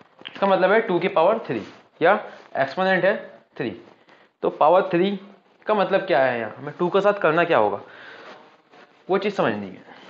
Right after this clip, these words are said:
देखिए ये जो टू है, इसका मतलब ये है हम टू को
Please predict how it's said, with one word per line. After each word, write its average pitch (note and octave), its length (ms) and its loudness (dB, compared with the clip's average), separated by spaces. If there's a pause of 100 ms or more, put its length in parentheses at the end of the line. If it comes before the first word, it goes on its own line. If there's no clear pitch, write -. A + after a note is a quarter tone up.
(920)
देखिए C3 300 2 (840)
ये F3 100 2
जो A#3 100 2
टू A3 220 0
है, E3 420 0 (220)
इसका G3+ 180 -2
मतलब F#3 240 0
ये F3 180 2
है D#3+ 80 0
हम G#3 180 -2
टू E3 220 0
को G3+ 240 0